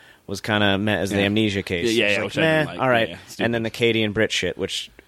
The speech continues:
Speaker 1: played out over four episodes, which seems like something w-, that would happen if they were like, they, they really want us to have
Speaker 2: Right,
Speaker 1: more
Speaker 2: right.
Speaker 1: than thirteen
Speaker 2: Drag this
Speaker 1: episodes.
Speaker 2: out. Yeah, for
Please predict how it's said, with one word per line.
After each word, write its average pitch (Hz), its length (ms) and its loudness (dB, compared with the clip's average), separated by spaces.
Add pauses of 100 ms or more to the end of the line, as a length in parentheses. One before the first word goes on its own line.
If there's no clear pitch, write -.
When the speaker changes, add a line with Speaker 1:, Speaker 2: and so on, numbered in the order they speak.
(200)
Speaker 1:
played 120 220 4
out 107 140 4
over 101 160 -2
four 101 220 0
episodes, 92 520 0
which 92 260 -4
seems 143 260 2
like 131 120 2
something 117 340 0
w-, 101 200 0
that 101 120 0
would 98 100 0
happen 92 320 -2
if 87 140 -6
they 92 120 -4
were 90 100 -2
like, 85 180 -2
they, 95 160 -2
they 95 220 2
really 98 200 6
want 95 180 2
us 90 120 -6
to 87 200 -6 (300)
have 95 80 0
Speaker 2:
Right, 90 180 2
Speaker 1:
more 92 120 0
Speaker 2:
right. 87 80 -4
Speaker 1:
than 85 120 -8
thirteen 95 240 -2
Speaker 2:
Drag 90 160 0
this - 160 -4
Speaker 1:
episodes. 85 220 0
Speaker 2:
out. - 40 -14
Yeah, 95 100 -2
for 98 40 0